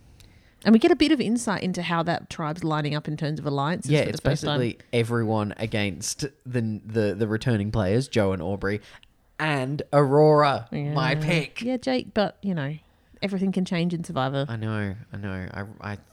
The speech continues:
Speaker 2: really thought, yeah, it was not looking good for
Speaker 1: Okay,
Speaker 2: Aurora
Speaker 1: okay.
Speaker 2: at this
Speaker 1: Aurora,
Speaker 2: point.
Speaker 1: though, like, she's got some good meat shields. She's also got people that are good in terms of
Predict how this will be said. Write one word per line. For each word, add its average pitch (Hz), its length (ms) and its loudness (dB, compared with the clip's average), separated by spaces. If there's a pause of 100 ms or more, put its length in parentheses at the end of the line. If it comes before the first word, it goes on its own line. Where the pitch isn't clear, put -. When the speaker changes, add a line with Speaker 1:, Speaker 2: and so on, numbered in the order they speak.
Speaker 2:
really 104 560 -4
thought, 92 440 -6
yeah, 98 260 -4
it 80 180 -6
was 104 180 -6
not 107 640 -8
looking 98 300 -8
good 85 200 -6
for - 60 2
Speaker 1:
Okay, 277 220 2
Speaker 2:
Aurora 180 160 0
Speaker 1:
okay. 233 220 4
Speaker 2:
at - 60 -2
this 262 80 2
Speaker 1:
Aurora, 302 380 2
Speaker 2:
point. - 20 -8 (260)
Speaker 1:
though, - 40 -6
like, - 240 -4 (1300)
she's 208 240 -4
got - 240 0
some 220 160 4
good 190 240 2
meat 165 280 0
shields. 135 600 -6 (120)
She's 190 200 -6
also 196 360 0
got 185 220 -2
people 175 300 -2
that 160 140 2
are 156 100 -2 (220)
good 170 340 4 (680)
in 170 160 -2
terms 156 320 -2
of 147 300 -6